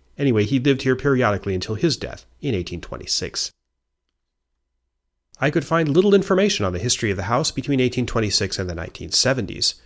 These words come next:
The Habs Project photographed the house in October nineteen thirty-six, and it was still quite beautiful then, with ivy covering some of the exterior brick walls.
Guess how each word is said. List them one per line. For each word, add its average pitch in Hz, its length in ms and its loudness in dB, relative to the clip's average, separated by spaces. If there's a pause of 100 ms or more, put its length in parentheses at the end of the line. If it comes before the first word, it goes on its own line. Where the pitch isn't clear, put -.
(420)
The 104 100 -10
Habs 139 400 0
Project 123 440 0
photographed 113 520 2
the 92 100 -4
house 101 280 0
in 107 60 0
October 104 520 0
nineteen 92 380 -4
thirty-six, 113 720 -2 (320)
and 143 80 -2
it 156 40 -2
was 151 100 0
still 156 200 0
quite 147 300 -2
beautiful 117 340 2
then, - 280 -10 (280)
with - 220 -8
ivy 107 380 2
covering 101 360 -2
some 113 220 0
of 104 80 0
the 101 200 -2 (260)
exterior 92 520 -2
brick 82 340 -10
walls. 92 540 -2